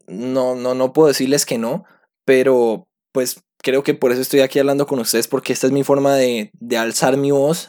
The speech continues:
aunque, pues, sea poca la gente que escucha, no importa. Esta es mi forma de decir, "Estoy mamado, estoy", y, y, y, y ahí lo que les digo, <laughs> me trabo, perdón, eh, lo que les digo, mu-, varias gen-, varias personas con las que he debatido de esto me han dicho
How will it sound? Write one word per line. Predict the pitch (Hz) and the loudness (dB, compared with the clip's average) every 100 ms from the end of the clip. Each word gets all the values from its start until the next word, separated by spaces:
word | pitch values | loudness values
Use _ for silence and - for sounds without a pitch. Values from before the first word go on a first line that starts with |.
| - | -12
aunque, | 120 123 | -8 -8
pues, | - 113 113 - _ 123 | -6 -8 -10 -16 _ -12
sea | 107 135 131 - | -4 -2 -2 -6
poca | - 139 151 | -10 -6 -6
la | 123 | -6
gente | 120 | -8
que | 139 | -8
escucha, | 127 - 127 135 | -6 -4 -4 -4
no | |
importa. | 120 120 135 139 147 - - - - _ | -6 -2 -2 -2 -6 -8 -20 -20 -20 _
Esta | - 170 170 | -6 -2 2
es | |
mi | 175 | 2
forma | 180 175 170 | 2 2 2
de | 135 | 0
decir, | 120 139 139 _ _ | 0 -4 -6 _ _
"Estoy | 139 - 160 156 | -12 -8 -10 -6
mamado, | 165 175 180 170 190 - | -4 -2 0 2 2 -2
estoy", | 139 - 143 143 - | -8 -6 -6 -8 -20
y, | 139 _ _ | -20 _ _
y, | - 156 139 - | -8 -8 -8 -12
y, | 135 135 - | -10 -10 -8
y | 170 | -4
ahí | 170 180 170 | -2 0 0
lo | 190 | 0
que | 185 | 2
les | 180 175 | 2 2
digo, | 220 196 | 4 4
<laughs> | 180 - 214 - 180 - - 196 | 2 0 -2 -2 -10 -8 -8 -6
me | 160 | -4
trabo, | 135 156 160 160 | -2 2 2 2
perdón, | 143 135 151 160 - - - 175 - - - | -2 -2 -4 -4 -10 -20 -20 -20 -20 -12 -4
eh, | 127 123 123 120 123 - - - _ _ | -2 -2 -2 -4 -8 -18 -20 -20 _ _
lo | 123 131 | -8 -8
que | 135 | -4
les | 123 | -6
digo, | 131 143 131 113 | -4 -2 -2 -2
mu-, | 139 139 - 127 113 - - 127 | -10 -10 -12 -16 -16 -18 -16 -6
varias | 135 143 151 | -2 0 0
gen-, | 160 156 151 | -2 -4 0
varias | 147 156 151 151 147 - | 0 2 2 2 -2 -2
personas | 135 127 151 151 | -2 0 0 0
con | 151 | 0
las | 135 | -2
que | - | 0
he | |
debatido | 131 135 131 135 | 0 0 2 2
de | 127 | 2
esto | 123 143 | 0 -4
me | 131 | -4
han | |
dicho | 127 127 151 | -6 -6 -6